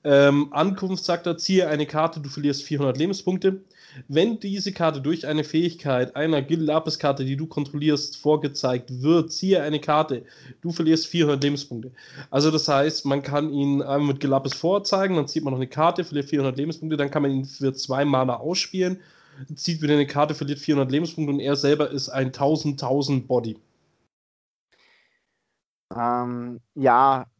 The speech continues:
Speaker 2: ich würd sagen, er ist okay, sag ich jetzt mal so. Ähm, natürlich mit dem Effekt, wenn du halt vorzeigst, dadurch schon Leben verlierst, weil das ist ja das, was er eigentlich machen soll. Und dann
Speaker 1: Ja.
Speaker 2: kannst du, ah, okay, passt, gleich für zwei Mana runterspielen. Ähm,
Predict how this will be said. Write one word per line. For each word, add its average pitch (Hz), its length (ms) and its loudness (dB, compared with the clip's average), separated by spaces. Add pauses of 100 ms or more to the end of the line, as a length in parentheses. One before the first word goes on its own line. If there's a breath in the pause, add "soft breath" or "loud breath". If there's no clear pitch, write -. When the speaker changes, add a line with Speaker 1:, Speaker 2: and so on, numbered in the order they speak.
Speaker 2:
ich 143 180 -12
würd 151 120 -12
sagen, 131 640 -10 (480)
er 135 120 0
ist 127 120 -6
okay, 120 520 -8 (500)
sag 135 120 -10
ich 127 60 -4
jetzt 123 120 -8
mal 127 120 -8
so. 131 360 -6 (760)
Ähm, 117 720 -4 (100)
natürlich 143 540 -4
mit 165 80 0
dem 156 100 4
Effekt, 151 320 0
wenn 143 100 -2
du 139 60 0
halt 139 200 0
vorzeigst, 135 640 0
dadurch 120 300 -2
schon 123 120 -10
Leben 123 320 -2
verlierst, 127 400 0
weil 120 80 0
das 113 80 0
ist 117 60 -6
ja 120 80 2
das, 113 200 -4
was 110 100 -10
er 107 140 -2
eigentlich 110 460 -4
machen 127 260 -4
soll. 127 160 0
Und 120 60 2
dann 135 60 2
Speaker 1:
Ja. 131 60 0
Speaker 2:
kannst 120 140 -4
du, 123 60 0
ah, 147 100 6
okay, 151 200 -2
passt, 127 260 0
gleich 123 180 -2
für 127 100 -12
zwei 113 140 -6
Mana 110 260 0
runterspielen. 127 680 0 (640 loud breath)
Ähm, 117 580 2